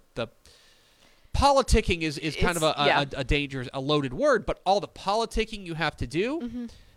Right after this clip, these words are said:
Speaker 1: I think he did that, but he did, that was kind of like, "Okay, I have to do this in order to go and do my job." This was a guy, I think that, that Allen is the type of job, because of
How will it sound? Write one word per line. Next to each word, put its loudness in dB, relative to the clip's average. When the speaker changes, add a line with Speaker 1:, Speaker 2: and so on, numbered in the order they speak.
Speaker 1:
I 6
think -2
he 4
did 2
that, -4
but 0
he 0
did, 2
that 2
was 0
kind -4
of -6
like, 0
"Okay, -2
I -4
have -6
to -8
do -8
this -12
in -12
order -12
to -4
go -6
and -10
do -14
my -16
job." -16
This 0
was 0
a -4
guy, -2
I -4
think -10
that, -10
that -8
Allen -4
is -8
the -10
type 0
of -4
job, 0
because 0
of 2